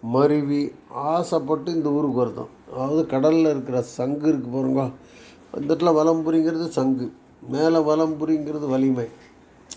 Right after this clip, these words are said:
இந்த வலம்புரி, இந்த சங்கு இருக்கே, அது திரை நீத்துனா அலைகடலை விட்டு எழுகி ஆசைப்பட்டு, அது எழுகினா ஒரு வருத்தத்தோட,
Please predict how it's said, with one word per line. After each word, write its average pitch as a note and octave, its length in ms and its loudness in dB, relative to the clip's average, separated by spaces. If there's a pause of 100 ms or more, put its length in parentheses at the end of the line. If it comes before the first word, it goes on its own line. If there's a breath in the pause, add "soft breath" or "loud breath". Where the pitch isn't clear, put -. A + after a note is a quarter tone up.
(160)
இந்த B2+ 200 0
வலம்புரி, D3 540 2
இந்த B2+ 280 -2
சங்கு D3 400 -4
இருக்கே, D3 320 0 (680 loud breath)
அது C#3 240 -2
திரை E3+ 380 2
நீத்துனா D#3 600 0
அலைகடலை D3 760 0 (100)
விட்டு C3 340 -2 (180)
எழுகி C#3 500 0 (760)
ஆசைப்பட்டு, D3 800 0 (140)
அது C3 220 -2
எழுகினா D#3+ 460 2
ஒரு D#3+ 180 2
வருத்தத்தோட, D#3 800 2